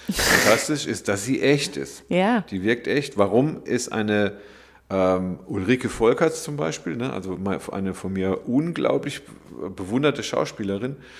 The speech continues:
Speaker 1: ne, die immer das Leid, das sie wirklich im Leben hatte, immer
Speaker 2: Ja.
Speaker 1: abgestrahlt hat, ne, die wird immer, immer normaler. Da ist immer weniger Leid, ne?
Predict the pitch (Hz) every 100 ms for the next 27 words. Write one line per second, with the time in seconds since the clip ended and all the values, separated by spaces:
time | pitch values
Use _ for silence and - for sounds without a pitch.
0 | - - - 104 113 110 - 127 143 120
1 | 107 98 87 95 131 180 - 101 95 101
2 | 92 139 - 135 98 67 73 98 117 -
3 | - 190 180 98 - 123 - 117 113 139
4 | 147 139 113 107 120 - 131 143 147 147
5 | - - - _ - 113 117 107 90 90
6 | 92 104 82 73 - 90 123 120 92 104
7 | 117 107 90 87 101 90 76 - - -